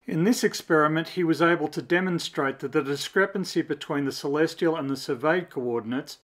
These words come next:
acted in the opposite sense when the apparatus was moved to the other side of the mountain.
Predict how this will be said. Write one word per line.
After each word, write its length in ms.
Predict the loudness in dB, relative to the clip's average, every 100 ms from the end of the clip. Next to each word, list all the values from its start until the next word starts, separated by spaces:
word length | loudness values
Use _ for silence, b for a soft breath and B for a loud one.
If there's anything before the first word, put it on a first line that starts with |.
| _
acted 400 | 4 4 4 0
in 160 | 2 2
the 120 | 4
opposite 520 | 4 4 0 -4 -8
sense 540 | -6 0 0 0 -6 -6
when 160 | -2
the 100 | 2
apparatus 640 | 2 4 6 6 4 0 -2
was 180 | -4 -2
moved 320 | -2 -2 -4
to 80 | -4
the 140 | -2
other 180 | 0 -2
side 320 | -4 -4 -4
of 60 | -6
the 60 |
mountain. 520 | -2 0 0 -4 -12